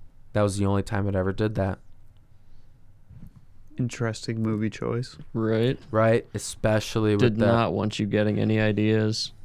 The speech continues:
Speaker 1: Right? And it,
Speaker 3: But
Speaker 1: I thought I was try-, I think it was trying to spook me or something looking back on it. Forgot about that, that The Exorcist kept, the stereo kept
Speaker 3: Well,
Speaker 1: going on and off.
Speaker 3: it's what you get for taking that bitchy tone with it, Chris.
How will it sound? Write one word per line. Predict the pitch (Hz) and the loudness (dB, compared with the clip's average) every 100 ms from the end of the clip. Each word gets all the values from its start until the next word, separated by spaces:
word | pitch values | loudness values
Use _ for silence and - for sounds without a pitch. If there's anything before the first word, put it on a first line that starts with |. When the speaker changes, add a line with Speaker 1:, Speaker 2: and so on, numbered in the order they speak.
| - | -4
Speaker 1:
Right? | 113 117 131 - - - - - | 2 4 4 -2 -20 -20 -16 -2
And | 139 | 0
it, | 131 | 2
Speaker 3:
But | 120 - - - - - - | 2 0 -6 -18 -20 -20 -10
Speaker 1:
I | - 127 | -6 -4
thought | - 127 | 0 2
I | |
was | 127 | 2
try-, | - 131 - | 0 -2 0
I | 120 | -2
think | 147 143 | 2 2
it | |
was | 127 | 2
trying | - 117 | 2 0
to | |
spook | - - 117 131 | 0 -2 0 2
me | 143 | 0
or | 101 | 0
something | - 107 110 | 0 -2 -2
looking | 101 101 101 | -2 -2 -4
back | 92 107 123 | -4 -4 -4
on | 98 98 | -4 -2
it. | 113 - - - | -4 -8 -18 0
Forgot | 127 127 147 | 4 6 6
about | 120 107 | 6 4
that, | 113 107 104 | 2 2 2
that | 113 104 | 0 0
The | - | 0
Exorcist | 107 - 123 - 104 - | -2 -2 -4 -4 -6 -2
kept, | 110 104 - | -2 -2 0
the | 110 104 | 2 2
stereo | 95 - 110 120 | 0 0 2 2
kept | 123 104 | 2 2
Speaker 3:
Well, | 123 | 4
Speaker 1:
going | 123 | 4
on | 98 | 2
and | 98 | 2
off. | 107 101 | 0 0
Speaker 3:
it's | 127 120 | -2 2
what | 139 127 | 4 4
you | 135 | 4
get | 120 131 | 6 4
for | - 113 | 2 0
taking | 120 120 127 | 0 2 2
that | 117 107 | 2 4
bitchy | 120 117 - 113 | 4 4 2 2
tone | 110 127 147 | 4 6 6
with | 123 117 | 4 2
it, | 110 | 0
Chris. | - 107 110 123 | 2 4 4 2